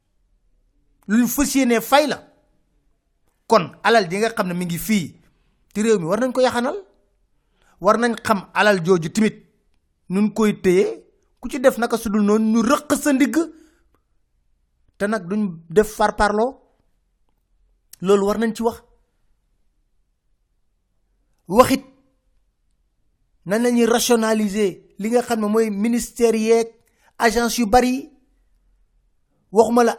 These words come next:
ambassade yeeg consulat yi nga xam ne soo xoolee nekkul lu dul des lieux de recasement clientèle politique wala familiale. Si seeni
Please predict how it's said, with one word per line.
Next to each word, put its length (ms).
ambassade 640
yeeg 340
consulat 500
yi 100
nga 120
xam 300
ne 100
soo 300
xoolee 480
nekkul 520
lu 120
dul 220
des 260
lieux 320
de 120
recasement 760
clientèle 540
politique 460
wala 440
familiale. 520
Si 180
seeni 540